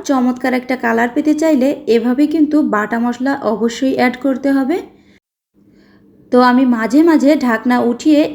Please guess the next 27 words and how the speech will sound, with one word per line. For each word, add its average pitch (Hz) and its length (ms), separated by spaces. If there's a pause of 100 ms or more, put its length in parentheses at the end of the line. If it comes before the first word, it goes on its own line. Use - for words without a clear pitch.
এভাবে 254 320 (160)
নেড়ে 240 260
চেড়ে 247 260
দিয়েছি। 233 420 (1700)
কিছুটা 285 360
সময় 330 380
পর 247 160 (100)
পর 269 140 (100)
ঢাকনা 247 320 (100)
উঠিয়ে 277 300
নেড়ে 240 340
চেড়ে 254 200
দিতে 240 220
হবে, 254 280 (400)
না 247 180
হলে 302 160 (160)
তলানিতে 247 500
মশলাগুলো 262 680
লেগে 240 340
যাওয়ার 233 300
সম্ভাবনা 233 460
থাকবে। 247 400 (1400)
এই 254 180
রান্নার 320 320
ক্ষেত্রে 339 340 (140)
চুলার 247 360
জালটা 247 420